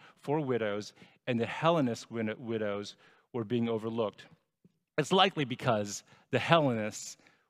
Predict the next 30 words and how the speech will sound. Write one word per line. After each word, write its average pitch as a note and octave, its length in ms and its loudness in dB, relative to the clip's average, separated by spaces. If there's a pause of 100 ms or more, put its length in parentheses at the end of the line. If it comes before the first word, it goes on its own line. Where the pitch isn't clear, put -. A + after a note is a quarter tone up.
(100)
were D#3 280 2
the B2 100 2
minority B2 560 2
group A#2+ 360 -4
in B2+ 180 -2
the A2 80 -4
church, G#2+ 420 -4
and A#2+ 100 -2
they A#2+ 120 2
lacked C3 440 0 (200)
representation B2 920 -2
in C3+ 120 2
the A#2+ 100 2
leadership C3+ 560 -4
of A2+ 140 -4
the B2 140 -8
early B2 280 -4
church. B2+ 400 -4 (200)
And C3+ 100 -2
so C3+ 120 0
without C3+ 500 0
positions D#3+ 560 -2
of B2 120 -2
leadership E3 440 -2
available D3+ 480 0
for A#2 180 -2
them, B2 100 2
they D3 100 0
had E3 120 2
a, D3+ 100 2